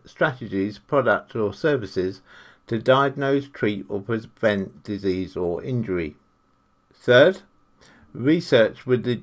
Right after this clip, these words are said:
goal of improving the diagnosis, treatment, rehabilitation and palliation of human disease and injury,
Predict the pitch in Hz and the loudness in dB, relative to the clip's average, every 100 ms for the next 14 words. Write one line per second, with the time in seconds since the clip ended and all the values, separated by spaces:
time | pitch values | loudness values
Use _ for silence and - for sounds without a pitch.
0 | - 123 120 120 107 113 113 113 113 170 | 0 4 4 4 2 -2 -2 -4 -2 -2
1 | 143 113 107 101 147 156 143 110 107 113 | 0 -2 -2 0 2 0 0 -4 -4 -8
2 | 110 - 156 143 113 113 123 123 127 135 | -10 -8 -6 -6 -4 -6 -6 -4 -4 -2
3 | 127 117 110 120 123 117 - 120 110 127 | -4 -6 -6 -2 -2 -2 -6 -6 -4 -4
4 | 110 101 170 165 - 104 101 - - - | -4 -4 -4 -4 -6 -8 -8 -12 -20 -14
5 | - 104 - 156 117 98 95 101 101 104 | -12 -10 -8 -6 -6 -6 -4 0 0 -4
6 | - 110 101 104 101 104 107 | -12 -8 -6 -6 -2 -2 -2